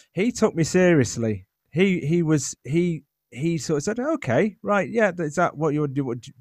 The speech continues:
you know, what, "Why do you wanna do that?" "Yep, I want to do it because this, this, and this." And he was brilliant. He arranged, he, he, he did some interview skills with me, did some communication skills with me,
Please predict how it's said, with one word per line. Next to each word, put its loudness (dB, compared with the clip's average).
you -8
know, -2
what, -6
"Why -4
do -6
you -4
wanna -4
do -2
that?" -2
"Yep, -2
I -20
want -8
to -20
do -4
it -6
because -8
this, -4
this, -2
and -6
this." -2
And 0
he 0
was -2
brilliant. 2
He 0
arranged, 0
he, -2
he, -6
he -12
did -4
some -6
interview -4
skills -4
with -8
me, -4
did -6
some -10
communication -4
skills -2
with -4
me, 0